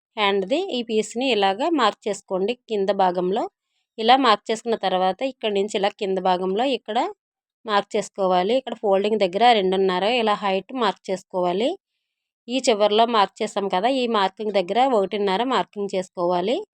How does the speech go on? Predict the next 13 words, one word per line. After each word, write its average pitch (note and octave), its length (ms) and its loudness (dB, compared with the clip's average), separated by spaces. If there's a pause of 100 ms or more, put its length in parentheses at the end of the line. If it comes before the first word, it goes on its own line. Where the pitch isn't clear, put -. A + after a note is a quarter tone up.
(520)
ఇలా A#3 240 6
మార్క్ B3 300 4
చేసుకున్న G#3+ 320 -2
తర్వాత F#3 520 2
ఈ A#3+ 180 0
భాగాన్ని G3 600 2
ఇక్కడ A3+ 280 -4
రెండున్నర G3+ 520 0
నుండి G3 340 0
ఒకటిన్నరకి G3 720 -2
ఇలా G3+ 220 2
కలుపుకోండి F#3 680 -4
క్రాస్గా. F#3 600 -2